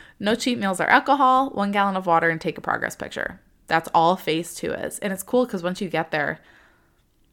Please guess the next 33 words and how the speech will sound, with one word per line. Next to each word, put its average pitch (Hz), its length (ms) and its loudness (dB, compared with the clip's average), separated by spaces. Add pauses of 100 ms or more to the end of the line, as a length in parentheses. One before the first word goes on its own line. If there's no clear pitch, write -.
(260)
you're 185 140 -2
like, 165 300 -2
"Oh, - 180 -4
this 208 220 -8
isn't, 226 340 -2
I 208 60 0
could 214 180 0
just, 165 160 -8
like, 151 240 -4
do 156 160 -4
this 156 160 -2
every 156 200 -4
single 151 240 -6
day." - 320 -2 (380)
So 165 360 0
that's 220 280 6
phase 185 320 -2
two. 175 440 -2 (800)
Again, 160 280 -6
at - 100 -10
this 269 160 2
point, 262 280 0
you're, 214 120 0
like, 160 260 -2
partway 269 320 0
through 254 220 -2
a 240 40 0
year 196 440 0
of 156 280 -2
the 170 100 -4
whole 180 200 0
program. 156 600 -2 (480)
Um, 160 400 0